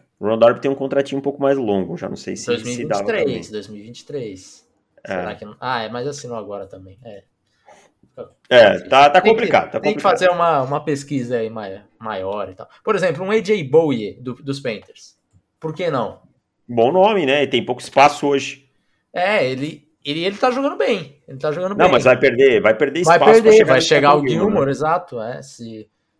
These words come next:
Speaker 2: de repente os Panthers estiverem numa, numa situação aí de, de perder pra Vikings,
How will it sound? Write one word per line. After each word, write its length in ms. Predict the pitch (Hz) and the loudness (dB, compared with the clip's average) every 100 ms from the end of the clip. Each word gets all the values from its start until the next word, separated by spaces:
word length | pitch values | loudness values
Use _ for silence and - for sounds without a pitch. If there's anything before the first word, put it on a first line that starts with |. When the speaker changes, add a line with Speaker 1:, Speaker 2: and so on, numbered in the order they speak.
| _ | _
Speaker 2:
de 80 | 120 | -16
repente 440 | 127 - 127 131 | -14 -8 -8 -8
os 80 | 123 | -12
Panthers 380 | - 123 123 117 | -8 -8 -8 -12
estiverem 340 | - 123 117 | -6 -4 -4
numa, 300 | 117 113 107 | -6 -8 -8
numa 180 | 110 110 | -10 -16
situação 580 | - 123 107 - 123 117 | -12 -8 -8 -8 -8 -8
aí 160 | 107 117 | -10 -14
de, 300 | 107 107 98 _ _ _ _ _ _ | -16 -16 -16 _ _ _ _ _ _
de 480 | 117 110 101 98 95 | -20 -16 -14 -16 -14
perder 360 | 131 113 107 113 | -10 -10 -8 -8
pra 260 | 113 101 | -4 -6
Vikings, 920 | 95 104 120 151 - - 104 104 - | -4 -2 0 0 -4 -12 -16 -18 -20